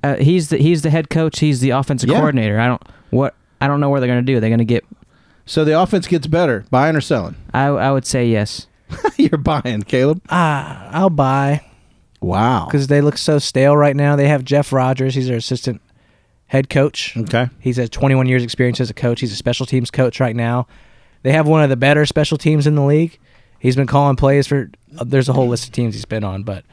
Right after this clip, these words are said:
Speaker 2: Right.
Speaker 3: he's been calling plays for some teams, and he runs their special teams fully. I think he'll be more creative than what we're seeing right now, especially with all these weapons. We have,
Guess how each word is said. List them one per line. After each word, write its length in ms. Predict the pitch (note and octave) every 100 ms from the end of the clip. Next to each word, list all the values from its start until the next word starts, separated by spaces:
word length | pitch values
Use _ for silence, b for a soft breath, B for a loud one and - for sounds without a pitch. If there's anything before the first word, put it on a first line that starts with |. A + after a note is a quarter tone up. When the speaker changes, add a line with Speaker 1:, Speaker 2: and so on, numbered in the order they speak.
| b
Speaker 2:
Right. 220 | G2 F2 - -
Speaker 3:
he's 220 | C#3 C3
been 140 | D3
calling 240 | B2+ D3+ C#3
plays 300 | C#3+ C#3+ -
for 80 |
some 240 | B2+ D3 D3
teams, 380 | C#3+ C3+ C3 B2
and 100 | A#2+
he 80 | B2
runs 200 | C3 A#2+
their 60 |
special 240 | A2+ A#2+ A#2
teams 200 | A#2+ G#2+
fully. 260 | - C3 B2+
I 60 |
think 160 | A#2+ C#3
he'll 160 | C3+ B2
be 140 | B2
more 180 | B2 C#3
creative 540 | - C3+ B2 C3 A#2+
than 100 | A#2
what 100 | A#2
we're 100 | G#2
seeing 300 | A2 C3+ B2
right 200 | A#2 A2
now, 240 | A2 G#2 G#2 B B -
especially 340 | - F3+ F3+
with 100 | B2
all 160 | C#3 C3+
these 160 | A#2+
weapons. 320 | C3 B2+ G#2
We 100 | A#2+
have, 260 | B2+ B2+ A#2